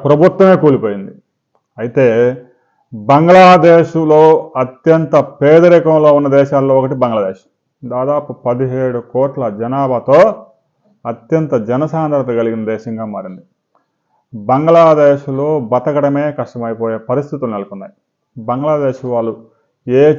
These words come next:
చిన్న అవకాశం దొరికినా పశ్చిమ బెంగాల్లో జల్పాయిగురి సరిహద్దుల్లో నుంచి సైనికులకు అక్కడ చెక్ పోస్టులను ఐదు వేలు లంచం ఇచ్చి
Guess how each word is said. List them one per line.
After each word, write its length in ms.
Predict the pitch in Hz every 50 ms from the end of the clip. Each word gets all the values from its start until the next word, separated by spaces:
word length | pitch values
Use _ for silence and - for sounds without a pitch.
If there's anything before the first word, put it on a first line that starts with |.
| 147
చిన్న 220 | 147 139 156 165 165 151 131
అవకాశం 560 | 127 131 147 - 147 156 151 151 147 147 139 127 117 104 120
దొరికినా 340 | 127 151 143 156 160 165 156 139 - - - - _ _ _ _ _ _ _ _ _ _ _ _ _ _ _ _ -
పశ్చిమ 420 | 127 127 - - - - 170 170 165 160
బెంగాల్లో 480 | 151 151 143 143 135 135 131 127 127 127 123 110
జల్పాయిగురి 640 | 113 123 127 139 139 156 156 151 143 127 127 127 127 123 127
సరిహద్దుల్లో 560 | 131 127 123 123 127 120 113 117 123 123 123 120 120
నుంచి 220 | 123 113 120 123 120 113 -
సైనికులకు 600 | 127 123 131 135 139 139 127 131 123 120 113 127 127
అక్కడ 160 | 123 117 120 113 -
చెక్ 160 | 123 117 - _ -
పోస్టులను 420 | 139 131 - - 123 117 113 117 117 113 110
ఐదు 120 | 113 107 113
వేలు 160 | 123 135 135 127
లంచం 240 | 120 117 117 - 127 117
ఇచ్చి 140 | 113 -